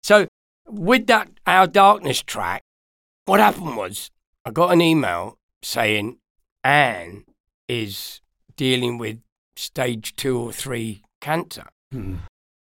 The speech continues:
Speaker 1: which is the last thing in the world anyone wants to get a message to hear, right?
Speaker 2: Yeah.
Speaker 1: We're asking people, would they do a remix of her work? And of course, twenty-five D Js said, "Yeah, I'll do Our Darkness," right? <laughs>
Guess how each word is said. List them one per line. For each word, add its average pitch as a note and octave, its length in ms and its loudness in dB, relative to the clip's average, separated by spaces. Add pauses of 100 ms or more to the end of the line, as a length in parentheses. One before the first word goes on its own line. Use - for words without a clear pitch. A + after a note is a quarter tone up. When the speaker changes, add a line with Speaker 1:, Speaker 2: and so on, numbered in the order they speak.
(460)
Speaker 1:
which C3+ 240 -2
is A#2+ 340 -6
the - 280 -2
last E3+ 280 4
thing D#3 100 -2
in - 20 0
the C#3+ 80 2
world F3 240 2
anyone C#3+ 420 0
wants D3 220 -2
to D3+ 80 -10
get D#3 240 0
a - 20 -4
message D3 520 -2
to A#2+ 140 -4
hear, D3+ 480 4
right? E3 300 4
Speaker 2:
Yeah. F2+ 100 -16 (320)
Speaker 1:
We're C#3 200 4
asking C#3+ 520 4
people, C3 320 -2
would B2+ 180 -2
they C3 140 0
do B2+ 220 0
a C3 40 0
remix E3 840 0 (140)
of C3 180 2
her C#3 260 6
work? G3 600 2 (360)
And D#3+ 140 4
of E3 80 4
course, E3+ 340 2 (320)
twenty-five D#3 580 2
D E3+ 240 0
Js B2+ 240 -4
said, C#3+ 220 -2
"Yeah, G#3 240 4
I'll D3+ 100 -2
do D#3 200 0
Our A2 180 2
Darkness," D#3+ 680 0
right? C3+ 260 0
<laughs> - 160 -10